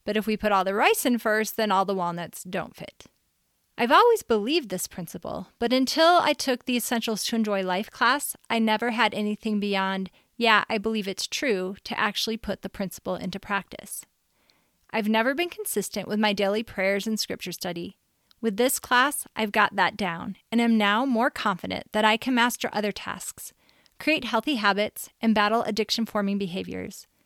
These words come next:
It's incredibly powerful. The curriculum, coupled with the support from other moms, all with different parenting circumstances, has been great. Thanks, Tracine, for sending me that review. I really appreciate it.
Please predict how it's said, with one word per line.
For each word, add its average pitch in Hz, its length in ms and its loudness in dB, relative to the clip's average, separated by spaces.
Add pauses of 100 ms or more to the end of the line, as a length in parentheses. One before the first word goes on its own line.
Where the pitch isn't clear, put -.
(240)
It's 240 240 2
incredibly 208 500 -2
powerful. 185 640 -8 (580)
The 233 140 -2
curriculum, 277 640 -2
coupled 226 340 0
with 233 140 0
the 214 60 -4
support 220 440 -2
from 214 160 -2
other 214 180 -2
moms, 202 460 0 (140)
all 220 180 4
with 233 140 2
different 220 360 -4
parenting 208 460 -4
circumstances, 185 880 -8
has 175 400 -6
been 180 160 -8
great. - 400 -10 (1700)
Thanks, 285 300 0
Tracine, 208 500 -2
for 202 160 -4
sending 196 380 -4
me 208 340 -4
that 180 560 -6 (280)
review. 196 480 -4
I - 80 -10
really 196 340 -4
appreciate - 400 -8
it. - 160 -14